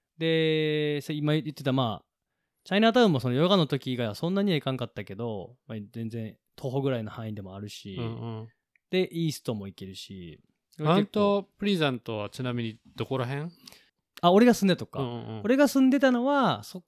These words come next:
Speaker 1: からね、四五ブロック東に行くけど、イーストに行くけど、
Speaker 2: メインから？
Speaker 1: そう。メインから、えっとね、あ、フレーザーぐらい。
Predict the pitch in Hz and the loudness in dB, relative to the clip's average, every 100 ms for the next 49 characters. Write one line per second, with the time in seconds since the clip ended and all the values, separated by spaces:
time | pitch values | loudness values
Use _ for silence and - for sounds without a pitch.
0 | - 214 151 127 110 95 - - - 190 | 0 2 4 2 -2 -6 -12 -10 -2 2
1 | 208 220 226 220 135 135 139 131 139 123 | 4 4 2 0 -6 -2 0 0 -2 -4
2 | 120 117 92 98 - 151 123 117 104 101 | -6 -10 -10 -10 -4 -4 -2 -8 -10 -12
3 | 113 139 185 - 147 165 151 139 - 135 | -12 -10 -8 -8 -4 -2 -2 -6 -6 -4
4 | 160 165 _ _ _ _ _ _ _ - | -4 -6 _ _ _ _ _ _ _ -4
5 | - 120 - _ 165 190 202 202 180 190 | 0 0 -2 _ 0 2 4 2 0 0
6 | 214 180 120 120 120 123 156 - - 185 | 2 2 2 -2 -4 0 0 0 6 8
7 | 175 160 139 98 | 8 4 2 -2